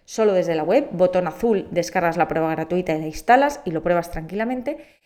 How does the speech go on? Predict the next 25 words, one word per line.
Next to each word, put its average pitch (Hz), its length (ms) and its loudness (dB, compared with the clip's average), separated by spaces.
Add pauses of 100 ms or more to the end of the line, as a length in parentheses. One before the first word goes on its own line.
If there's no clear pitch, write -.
(120)
Y 277 240 -2
vamos 247 340 2
a 277 60 0
ver 269 300 2
en 196 240 2
qué 254 180 0
consiste 208 680 -4
Moom 202 540 -2
exactamente 220 720 -2
y 220 100 -2
qué 233 180 6
puede 240 220 8
hacer 240 240 -2
por 233 160 0
nosotros, 262 460 -4 (380)
además 233 580 0 (240)
de - 600 -2
esa, 185 760 2
ese, 190 320 -4
ese 202 220 0
pop-up 202 500 0
pequeñito 202 480 -2
que 208 60 2
aparece 180 360 0
aquí 208 340 -6